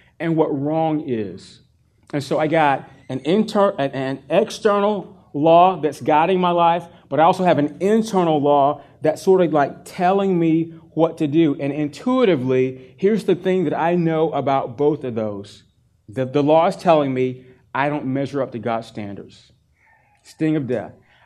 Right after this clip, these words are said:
I don't measure up to God's standards. At some point, there's going to be an accounting. A justice has to be made and served for the sins, the, the,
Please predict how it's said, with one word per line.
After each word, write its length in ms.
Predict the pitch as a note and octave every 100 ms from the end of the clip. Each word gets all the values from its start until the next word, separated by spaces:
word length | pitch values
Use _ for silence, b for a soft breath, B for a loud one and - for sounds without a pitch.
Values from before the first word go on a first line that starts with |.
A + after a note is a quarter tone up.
| _
I 160 | B2+ D#3
don't 240 | E3+ F3+
measure 420 | D3 D3+ D#3 D3
up 160 | D3+ C#3+
to 60 | C#3
God's 300 | C3 A#2 -
standards. 420 | C3+ A#2 G2+ -
At 140 | C3+
some 280 | - G3 G3+
point, 240 | G3+ F#3 D3+
there's 120 | D3+
going 200 | D#3+ D#3+
to 80 | C3
be 340 | D3+ D3 D3 B B D3
an 100 | C#3
accounting. 920 | B2+ - G3 G3+ G3 C#3+ G#2 G2+ b b
A 80 | C3+
justice 420 | A2 F#3 F3+ G#3+
has 260 | - E3 D#3+
to 100 | E3+
be 420 | D3 D3 C#3+ B B B B _ _ _ _ _ _ _ _
made 720 | C#3 D3 F3 G3+ F#3+ F#3 F3
and 160 | D#3 C3+
served 640 | - - G3+ F#3 C#3+ C3+
for 240 | - D#3 A#2+
the 140 | A#2+
sins, 760 | - - F#3 F3 B2 G#2 - -
the, 180 | B2
the, 420 | B2+ A#2 A#2 A2+